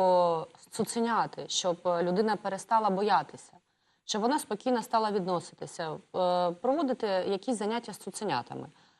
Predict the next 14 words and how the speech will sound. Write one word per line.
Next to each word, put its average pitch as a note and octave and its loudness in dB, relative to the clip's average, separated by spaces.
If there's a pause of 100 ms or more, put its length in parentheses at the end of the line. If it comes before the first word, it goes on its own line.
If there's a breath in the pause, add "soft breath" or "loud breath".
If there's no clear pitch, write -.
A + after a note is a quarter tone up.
(280 soft breath)
перебороти A#3+ 6
цей G#3+ -4
страх. - 2
А G3 4
потім, F3+ 4
коли F#3 2
перебореться F3 0
страх, A#3 4
тоді A3 0
можна B3+ 4
займатися G3 0
каністерапією, F#3 -2
а D#3 2
так, G#3 -2